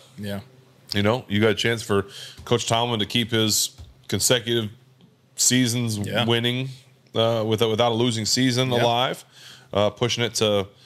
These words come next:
Speaker 2: um, nineteen se-, oh, no, that'd be me if I was playing.
Speaker 1: Yeah.
Speaker 2: Nineteen seasons, it'd be f-, f-, fifteen maybe? Sixteen?
Speaker 1: Yes.
Speaker 2: Whatever it is, but
Speaker 1: The
Speaker 2: keep that
Speaker 1: most of the
Speaker 2: alive.
Speaker 1: coach, though, right?
Speaker 2: Yeah,
Speaker 1: Yeah,
Speaker 2: for
Speaker 1: yeah.
Speaker 2: sure. Yeah,
Speaker 1: I
Speaker 2: keep
Speaker 1: mean
Speaker 2: that alive. Um, I think, now, that, uh, is that a big task to go win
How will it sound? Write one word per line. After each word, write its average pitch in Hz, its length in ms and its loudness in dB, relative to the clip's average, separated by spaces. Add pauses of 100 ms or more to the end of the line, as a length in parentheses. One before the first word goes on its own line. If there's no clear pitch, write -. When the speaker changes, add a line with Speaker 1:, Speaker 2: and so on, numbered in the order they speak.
(380)
Speaker 2:
um, 95 400 -2 (140)
nineteen 117 520 -2
se-, - 220 -2 (240)
oh, 101 80 0
no, 98 100 0
that'd 92 160 0
be 92 100 -8
me 95 160 -6
if 92 120 -8
I 90 60 -4
was 90 120 -6
playing. 82 360 -12 (220)
Speaker 1:
Yeah. 110 280 -2
Speaker 2:
Nineteen 98 260 -4
seasons, 95 180 -6
it'd 92 100 -4
be 95 80 0
f-, - 500 -10
f-, - 360 -14
fifteen 151 460 -4
maybe? 160 280 -6 (320)
Sixteen? 120 400 -4
Speaker 1:
Yes. 113 200 -2
Speaker 2:
Whatever 120 240 2
it 107 80 -2
is, 131 80 -4
but 123 240 -4 (220)
Speaker 1:
The 156 100 2
Speaker 2:
keep 156 100 2
that 170 60 4
Speaker 1:
most - 140 4
of 123 60 -2
the 120 60 0
Speaker 2:
alive. 120 140 2
Speaker 1:
coach, 214 220 -2
though, 107 100 -4
right? 113 80 0
Speaker 2:
Yeah, 175 240 4
Speaker 1:
Yeah, 143 120 -2
Speaker 2:
for 143 80 0
Speaker 1:
yeah. 175 60 2
Speaker 2:
sure. 160 100 2
Yeah, 143 80 2
Speaker 1:
I 117 40 -2
Speaker 2:
keep - 160 -4
Speaker 1:
mean 117 60 -4
Speaker 2:
that 135 80 4
alive. 123 440 0 (520)
Um, 107 600 0 (640)
I 110 180 2
think, 110 460 -6 (440)
now, 120 200 2
that, - 160 -2
uh, 110 160 -2
is 107 140 -2
that 101 140 0
a - 20 -6
big 90 200 -4
task 101 300 -2
to 98 60 -6
go 95 180 0
win 98 380 -4